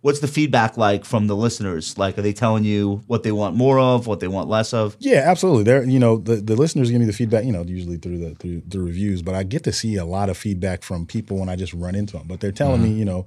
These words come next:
Speaker 2: they like what they're hearing. We'd had, uh, Crypto for Common Folk this week.
Speaker 1: Yeah.
Speaker 2: And, uh, got a lot
Speaker 1: That's
Speaker 2: of great
Speaker 1: what I listened,
Speaker 2: stuff.
Speaker 1: that's what I listened to. I thought you did a good job.
Speaker 2: People really, you know, and so we had just a regular guy come on, right? 'Cause we can have someone that knows everything about crypto, but my client's been asking about it. And I was like, "Well, let me have someone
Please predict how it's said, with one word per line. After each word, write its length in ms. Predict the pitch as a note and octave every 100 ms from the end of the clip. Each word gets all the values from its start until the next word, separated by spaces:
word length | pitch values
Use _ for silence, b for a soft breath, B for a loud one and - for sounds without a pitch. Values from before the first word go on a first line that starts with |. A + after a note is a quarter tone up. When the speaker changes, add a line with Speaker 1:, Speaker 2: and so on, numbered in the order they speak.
| B B
Speaker 2:
they 120 | - F#2+
like 220 | G#2+ A2
what 100 | G#2
they're 120 | G#2
hearing. 200 | F#2+ F#2+
We'd 100 | F#2+
had, 220 | G#2 G2
uh, 220 | F#2 F2+ E2+
Crypto 340 | - A#2+ A2+
for 140 | G2+ F#2+
Common 300 | - G#2+ F#2
Folk 260 | - F2
this 180 | E2 F2
week. 220 | F2 E2+ - -
Speaker 1:
Yeah. 200 | A#2 -
Speaker 2:
And, 240 | G2 F#2+ F#2+
uh, 180 | F2+ F2
got 180 | A#2 A2+
a 40 |
lot 180 | G#2 A2
Speaker 1:
That's 120 | A#2
Speaker 2:
of 40 | C3
great 60 |
Speaker 1:
what 20 |
I 80 | B2
listened, 80 | B2 F#2+
Speaker 2:
stuff. 20 | A#2+
Speaker 1:
that's 100 | A#2
what 80 | A#2
I 40 |
listened 260 | A#2 A2+ A#2+
to. 120 | G#2+
I 40 |
thought 160 | F#2 G#2+
you 60 | G2
did 120 | G#2
a 20 |
good 140 | G2+ G2+
job. 260 | F#2+ E2+ - -
Speaker 2:
People 280 | B2 A#2
really, 200 | A2+ A2+
you 60 | A#2
know, 120 | G2
and 140 | F#2+ F#2+
so 220 | A#2+ G2+
we 180 | F#2+ G#2+
had 180 | A#2+ G#2
just 140 | G#2+ G#2
a 60 |
regular 340 | F#2+ B2 B2 A2+
guy 180 | C3
come 220 | C#3 G#2 E2+
on, 120 | D2+
right? 220 | F#2 G2+
'Cause 100 | G2+
we 60 | A#2+
can 80 |
have 380 | A2+ G#2+ G#2 G2 _ _
someone 340 | - G#2+ G#2
that 140 | G2+ F#2+
knows 240 | G2+ G2
everything 260 | G2 F#2+ G2
about 160 | F#2+ E2+
crypto, 260 | G#2+ G2+
but 180 | F2 F2 - B B B
my 140 | F#2+
client's 460 | F2 G#2+ A2 G2 -
been 200 | - G2
asking 340 | G2+ A#2+ -
about 240 | E2+ E2 F2+
it. 40 |
And 100 | F#2+
I 40 |
was 80 | G2
like, 140 | G2 -
"Well, 80 | F3
let 80 |
me 60 | G3
have 160 | D#3+ D3
someone 420 | D3+ C#3+ C3+